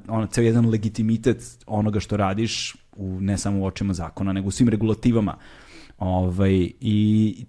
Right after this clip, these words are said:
to je ono što daje težinu zapravo svemu ove. Nisi kao neki ortak iz kraja koji ti prodaje priču kako je nešto ovako ili onako, nego evo, brate, razumeš sve, dobiješ fiskalni račun, kupiš, dobiješ fiskalni račun. I sad je to malo nadrealna scena. Ovaj, video sam, e, m,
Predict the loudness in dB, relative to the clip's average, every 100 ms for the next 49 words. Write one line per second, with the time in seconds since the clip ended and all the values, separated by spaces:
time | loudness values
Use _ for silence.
0 | -8 4 8 8 8 4 2 0 4 4
1 | 2 0 4 4 4 2 -2 0 0 0
2 | 0 2 2 0 -2 -4 -4 -2 -2 -2
3 | 0 -2 -2 -8 -6 -2 0 0 -4 -6
4 | -6 -2 0 0 0 -2 -4 -4 -4 -2
5 | -4 -4 -6 -6 -4 -4 -4 -6 -4 -2
6 | 0 -2 -6 -6 -8 -14 -14 -14 -12 -10
7 | -12 -10 -12 -12 -14 -12 -12 -10 -8 -6
8 | -4 -6 -6 -6 -4 -6 -4 -4 -4 -6
9 | -8 -4 -4 -6 -10 -14 -18 -18 -14 -2
10 | 4 6 6 6 6 6 4 4 4 4
11 | 2 2 4 6 6 2 -8 _ _ _
12 | _ _ _ -20 -4 0 2 2 0 0
13 | 0 -2 -8 -20 -6 4 6 6 6 0
14 | 0 2 4 2 0